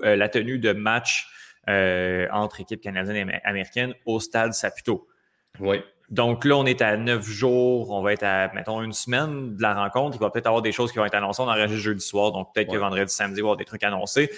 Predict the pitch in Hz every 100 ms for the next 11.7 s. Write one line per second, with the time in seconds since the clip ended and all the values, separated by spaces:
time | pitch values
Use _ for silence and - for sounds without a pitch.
0 | - - 131 131 117 - 131 165 - -
1 | _ - 110 113 123 131 - 143 131 117
2 | 120 120 113 131 156 117 107 - 120 117
3 | 110 104 107 - 113 - - 160 156 -
4 | - 110 107 107 120 117 - 139 131 101
5 | - - - 123 196 214 _ 120 - -
6 | 156 151 - 113 98 - 127 120 101 95
7 | 120 123 110 98 95 98 - 110 107 95
8 | 95 - 95 95 92 - 95 117 170 180
9 | - - - 107 - 104 107 95 95 110
10 | 131 135 107 104 110 123 123 110 92 107
11 | 110 - 95 - 92 - -